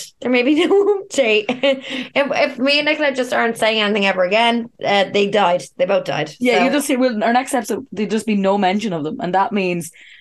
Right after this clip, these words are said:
Speaker 2: it's gone to burn in hell and we didn't, it wasn't on our terms. <laughs>
Speaker 1: Yeah, <laughs> exactly. Exactly.
Speaker 2: Or we come back on and we're like, "We've been double dating." Do
Speaker 1: Oh
Speaker 2: we
Speaker 1: my God, stop! Imagine.
Speaker 2: And we have to go to Bad Bob's if we double date.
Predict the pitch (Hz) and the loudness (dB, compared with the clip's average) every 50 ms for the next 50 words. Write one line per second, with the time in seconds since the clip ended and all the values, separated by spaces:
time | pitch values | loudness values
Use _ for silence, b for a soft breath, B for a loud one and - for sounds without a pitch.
0 | B B 202 185 185 - - 190 185 185 185 196 170 135 190 180 180 180 175 170 | B B -4 -4 -2 0 2 2 2 2 0 -2 -2 0 0 2 2 2 0 0
1 | 170 175 165 180 165 160 156 156 156 156 156 160 165 170 156 165 139 151 160 156 | -2 -2 -2 -2 -2 0 -2 -2 -4 -4 -6 -6 -6 -6 -6 -6 -6 -6 -6 -8
2 | 143 - - 175 180 165 165 165 170 160 175 156 165 160 160 156 151 151 147 - | -8 -6 -4 -4 -2 0 2 2 2 0 0 0 0 0 2 2 2 0 0 -2
3 | - 165 151 151 165 - - - - 508 - - _ - 466 - - - 254 277 | -4 -4 -4 -4 -4 -6 -8 -6 -4 -4 -4 -2 _ -4 -4 -4 -4 -2 0 2
4 | 285 262 254 - - - 294 262 254 - - - - _ _ _ 240 247 247 - | 2 2 2 0 -2 -4 -6 -6 -6 -8 -10 -12 -14 _ _ _ -4 -4 -4 -6
5 | - _ _ _ - 233 233 226 - 175 185 180 190 185 - - 175 156 156 156 | -12 _ _ _ -2 -2 0 0 -2 -2 -2 -2 -2 -4 -6 -6 -6 -6 -6 -8
6 | - - 240 247 294 330 285 202 170 165 - - 220 - 247 226 233 233 240 233 | -4 0 2 4 4 6 4 4 2 0 -2 -4 -2 0 2 2 2 2 2 2
7 | 240 214 208 208 196 196 196 180 156 220 226 165 170 156 147 139 170 160 165 190 | 2 2 2 2 2 2 2 0 0 -2 -2 -2 -4 -6 -4 -4 -2 -2 -2 -2
8 | 190 160 185 185 175 165 156 151 151 143 B B B B B - 311 285 - - | -2 0 0 0 0 0 0 -2 -4 -6 B B B B B 0 2 4 4 4
9 | 330 330 311 254 202 - 277 - - - - 196 175 175 175 - - 175 170 180 | 4 2 2 2 0 0 0 -2 -6 -4 -2 0 0 0 -2 -4 -6 -4 -2 -2
10 | 180 156 196 233 247 233 254 240 - - 247 214 202 190 196 190 185 175 185 175 | 0 2 2 2 4 2 2 2 0 0 0 0 2 2 2 2 2 2 0 0
11 | 165 151 156 - - 160 165 127 160 147 165 160 - - | 0 -4 -8 -8 -6 -4 -4 -2 -2 0 -2 -2 -2 -6